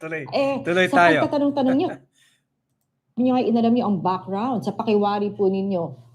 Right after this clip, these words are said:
Speaker 2: ay nasaan siya ngayon? At kung sakali po, ha, na nasa kustodiya nga ng, ah, Marines, eh, pinapayagan po ba ito? Ah, ano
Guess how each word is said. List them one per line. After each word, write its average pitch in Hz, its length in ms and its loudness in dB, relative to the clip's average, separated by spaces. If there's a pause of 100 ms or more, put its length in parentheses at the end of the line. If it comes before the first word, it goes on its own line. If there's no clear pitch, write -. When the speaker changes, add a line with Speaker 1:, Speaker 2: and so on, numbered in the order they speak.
(120)
Speaker 2:
ay 196 160 2
nasaan 196 420 -2
siya 185 220 -4
ngayon? 190 480 0
At 359 180 -4
kung 466 160 -2
sakali 311 480 0
po, 277 160 0
ha, 190 320 -2 (300)
na 240 80 2
nasa 254 760 0
kustodiya 233 560 -2
nga 220 160 -2
ng, 202 240 -4
ah, 190 120 0
Marines, 190 720 -2 (180)
eh, 311 160 0
pinapayagan 349 800 0
po 262 100 -2
ba 202 140 -2
ito? 359 480 -2
Ah, 196 560 -2
ano 226 160 -4